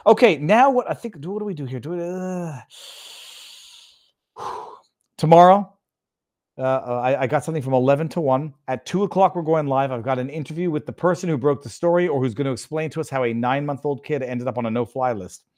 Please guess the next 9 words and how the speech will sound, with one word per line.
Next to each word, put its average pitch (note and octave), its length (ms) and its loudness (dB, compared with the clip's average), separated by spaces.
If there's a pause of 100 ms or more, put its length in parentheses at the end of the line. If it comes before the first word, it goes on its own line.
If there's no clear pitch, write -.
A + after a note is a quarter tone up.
(840)
Um, C3+ 460 4 (240)
Texas, - 760 -4 (2250)
we A#2 60 -6
got B2+ 160 -2
Texas, - 640 -6 (360)
and C3 220 2
we A#2+ 120 -2
got, A2 480 -2
um, F#2+ 400 -8